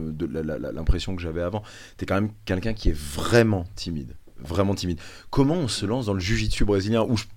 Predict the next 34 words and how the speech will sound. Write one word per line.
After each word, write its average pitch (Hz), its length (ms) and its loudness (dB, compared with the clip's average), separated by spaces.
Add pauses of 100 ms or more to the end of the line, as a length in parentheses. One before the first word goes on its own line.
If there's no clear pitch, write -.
pas 92 120 12
pour - 200 10
moi, 160 180 10
c'est - 140 2
un 101 80 4
sport 139 220 2
où 107 80 2
il 101 60 0
faut - 140 0
être 104 160 2
tout, 214 260 6 (380)
sauf - 360 12 (120)
vraiment 117 760 10
timide. 107 380 2
On 90 80 2
peut 101 140 4
être - 220 -2
timide, 113 460 4
mais, 85 200 0
euh, 82 320 0
'fin, 78 680 -4 (200)
parce - 100 6
que - 80 2
c'est - 120 -6
quelqu'un, 90 220 0
il 135 100 -2
faut - 120 -12
quand 101 120 -2
même 117 160 2 (220)
accepter 104 400 4
de 110 60 -2
laisser 104 220 0
quelqu'un 104 280 2
rentrer 127 500 6